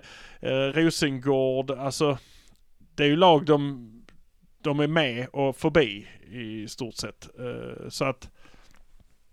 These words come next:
nej, det där, det där tror jag de reder ut. Eh, de kommer ju f-, de kommer precis som i herrallsvenskan så kommer de ju vara ett lag alla vill slå. Det får man leva med när man spelar i ljusblått.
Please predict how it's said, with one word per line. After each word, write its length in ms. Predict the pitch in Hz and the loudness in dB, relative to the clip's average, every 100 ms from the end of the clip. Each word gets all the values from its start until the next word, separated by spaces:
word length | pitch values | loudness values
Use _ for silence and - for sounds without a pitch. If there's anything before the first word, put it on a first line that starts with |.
| _ _ - _ | _ _ -20 _
nej, 460 | 135 139 165 180 - | -2 4 4 4 -2
det 120 | - 160 | -10 0
där, 380 | 175 143 147 | 2 2 -2
det 120 | 156 170 | -2 0
där 140 | 165 | 0
tror 200 | - 190 | 2 2
jag 80 | 170 | 2
de 100 | 160 | 2
reder 340 | 156 151 170 160 | 2 4 4 2
ut. 260 | 117 - | 0 -6
Eh, 880 | 135 131 127 127 127 123 123 123 123 | -4 -2 -2 -4 -4 -4 -4 -4 -4
de 180 | 139 139 | -4 -2
kommer 200 | - 160 | -2 0
ju 60 | 185 | 0
f-, 140 | - 151 - | -2 -14 0
de 160 | 202 | 0
kommer 280 | - 233 160 | 4 4 4
precis 420 | - 185 240 147 | 0 0 0 0
som 180 | - 147 | -2 -4
i 180 | 151 151 | -2 0
herrallsvenskan 1120 | 151 196 147 147 131 160 135 131 - 135 127 | 2 2 4 2 2 0 -2 -2 -4 -4 -6
så 220 | - 165 | -6 -6
kommer 280 | - 151 165 | 0 0 2
de 140 | 170 | 0
ju 60 | 143 | 2
vara 240 | 143 135 | 0 0
ett 200 | 135 - | -2 -4
lag 340 | 151 151 127 120 | 2 4 4 0
alla 320 | 143 147 127 | 0 2 0
vill 200 | 117 123 | -4 -6
slå. 380 | - 226 117 101 - - - - - _ - - _ _ _ - - - - - - - - - - - | -2 -2 -2 -6 -16 -20 -20 -20 -20 _ -20 -20 _ _ _ -20 -20 -20 -20 -20 -20 -20 -20 -20 -20 -20
Det 160 | - 147 | -8 -6
får 120 | 160 | 0
man 120 | 156 | 4
leva 260 | 180 185 156 | 6 6 4
med 120 | 147 | 2
när 60 | |
man 100 | 143 | -2
spelar 320 | 139 170 156 156 | 0 0 2 2
i 20 | |
ljusblått. 480 | 160 - 113 - | 0 -2 -12 -14